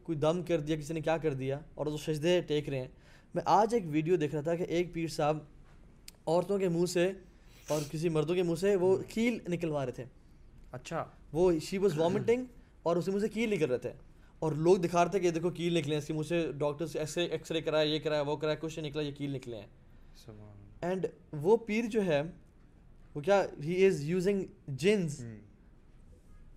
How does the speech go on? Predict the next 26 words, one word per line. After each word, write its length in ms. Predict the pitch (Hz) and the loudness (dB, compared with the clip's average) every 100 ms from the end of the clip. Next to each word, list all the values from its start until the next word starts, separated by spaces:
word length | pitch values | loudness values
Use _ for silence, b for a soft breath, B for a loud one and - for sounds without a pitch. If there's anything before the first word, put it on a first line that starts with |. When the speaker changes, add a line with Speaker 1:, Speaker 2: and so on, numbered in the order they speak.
| - | -8
Speaker 1:
اس 120 | 151 | -4
کے 80 | 160 | -2
منہ 100 | 165 | 0
میں 100 | 165 | -2
کیل 260 | 165 185 | 0 2
ڈالنے 280 | 170 160 170 | 6 6 4
کے 120 | 165 | 2
Speaker 2:
ہاں، 80 | 165 | 2
Speaker 1:
لیے 120 | 170 | 2
Speaker 2:
بالکل۔ 200 | 170 - 143 | 2 0 0
Speaker 1:
اور 120 | 156 | 2
وہ 140 | 160 | 2
جو 80 | 160 | 2
ہے 40 | |
نا 60 | 170 | 2
وامٹ 300 | 147 151 156 | 2 2 2
کر 100 | 156 | 0
رہی 80 | 151 | 0
اور 80 | 139 | 0
کیل 180 | 143 | -2
نکال 280 | 139 131 120 | -4 -4 -6
رہی 140 | 117 120 | -8 -10
ہے۔ 60 | - - | -14 -14
Speaker 2:
ہم۔ 280 | 117 110 101 | -12 -12 -4
Speaker 1:
تو 80 | 175 | -2
لوگ 260 | 160 190 | 6 6